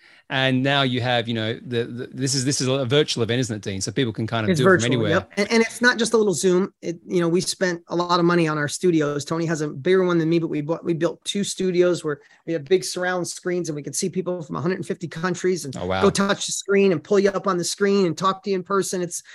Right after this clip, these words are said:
Speaker 2: it's pretty magical.
Speaker 1: Awesome.
Speaker 2: Everybody's got a front row seat. <laughs>
Speaker 1: Love it. No. So I'm just gonna say to everyone who's listening to this, who's listened to my show for some time,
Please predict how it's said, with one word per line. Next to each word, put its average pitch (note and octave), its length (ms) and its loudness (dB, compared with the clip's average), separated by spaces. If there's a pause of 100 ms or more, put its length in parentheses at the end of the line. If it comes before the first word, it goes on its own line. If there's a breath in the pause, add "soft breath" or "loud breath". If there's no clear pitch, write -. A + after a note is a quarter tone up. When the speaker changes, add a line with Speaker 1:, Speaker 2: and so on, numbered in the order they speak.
(240 loud breath)
Speaker 2:
it's - 140 -4
pretty A3+ 200 6
magical. D#3 480 4 (320)
Speaker 1:
Awesome. A#3+ 120 6
Speaker 2:
Everybody's B3+ 340 6
got G#3 120 4
a F#3+ 40 0
front G#3 300 2
row F#3+ 120 6
seat. - 360 0 (280)
<laughs> - 260 -4
Speaker 1:
Love C3+ 240 2
it. - 240 -6 (120)
No. G2 240 -2
So D#3+ 120 2
I'm E3+ 120 4
just F3+ 120 0
gonna D#3+ 120 4
say C#3+ 180 4
to C#3 80 2
everyone C3 280 -2
who's A#2+ 140 -4
listening A#2 260 -4
to A#2 100 -6
this, A2 180 -2
who's A2 140 -4
listened A#2+ 240 -4
to A#2+ 60 -4
my A2 120 -2
show G#2 220 -4
for - 100 -12
some G#2+ 260 0
time, A2 460 0